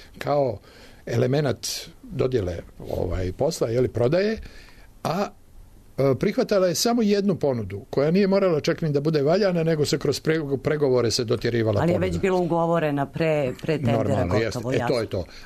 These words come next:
Speaker 1: A
Speaker 2: To je,
Speaker 1: inače,
Speaker 2: to je
Speaker 1: zakon
Speaker 2: razlika.
Speaker 1: kod nas predviđao da ima, morate imati tri, ove, pravosna-, e, potpuno ispravne, ovaj, ponude da biste se odlučili između te tri ponude. Čak smo
Speaker 2: Ajmo na
Speaker 1: mi imali
Speaker 2: kraju emisije malo, m, da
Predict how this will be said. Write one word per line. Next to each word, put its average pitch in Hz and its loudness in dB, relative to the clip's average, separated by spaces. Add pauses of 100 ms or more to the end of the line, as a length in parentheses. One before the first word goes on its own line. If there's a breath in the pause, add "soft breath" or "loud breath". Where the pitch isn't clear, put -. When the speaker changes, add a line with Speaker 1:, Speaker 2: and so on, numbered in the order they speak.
Speaker 1:
A - -8
Speaker 2:
To 113 -4
je, 131 2
Speaker 1:
inače, 196 2
Speaker 2:
to 233 2
je 208 4
Speaker 1:
zakon 185 4
Speaker 2:
razlika. 190 0
Speaker 1:
kod 190 2
nas 180 2
predviđao 160 2
da 151 2
ima, 156 0
morate 143 2
imati 139 -2
tri, 135 0 (220)
ove, 110 2
pravosna-, 120 0
e, - -4 (560)
potpuno 123 0
ispravne, 107 0
ovaj, 104 2
ponude 180 2
da 160 0
biste 147 -2
se 147 0
odlučili 139 2
između 120 0
te 113 0
tri 107 -2
ponude. 87 -2 (540 loud breath)
Čak - 0
smo - -4
Speaker 2:
Ajmo 285 2
na 339 2
Speaker 1:
mi 285 0
imali 320 2
Speaker 2:
kraju 277 2
emisije 240 2
malo, 226 0
m, 185 -2
da 196 2